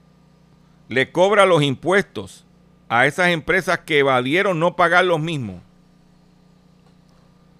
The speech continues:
cuadra caja. <coughs> No tiene que aumentarle impuestos al co-, a los, a los ciudadanos en nada.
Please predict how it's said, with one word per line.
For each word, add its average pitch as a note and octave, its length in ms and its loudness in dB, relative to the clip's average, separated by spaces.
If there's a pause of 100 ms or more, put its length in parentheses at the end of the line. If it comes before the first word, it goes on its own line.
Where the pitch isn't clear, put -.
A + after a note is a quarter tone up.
(380)
cuadra D#3 480 4
caja. E2+ 340 -4 (2250)
<coughs> - 440 -6
No F3 180 -4
tiene G#3 260 -4
que G3 60 2
aumentarle F#3+ 600 4
impuestos F#3+ 420 4
al F3+ 100 2
co-, - 160 -2
a D3 180 6
los, C#3 280 2
a C#3+ 140 6
los C#3+ 220 2
ciudadanos D#3+ 560 6
en D3 160 4
nada. C#3+ 420 2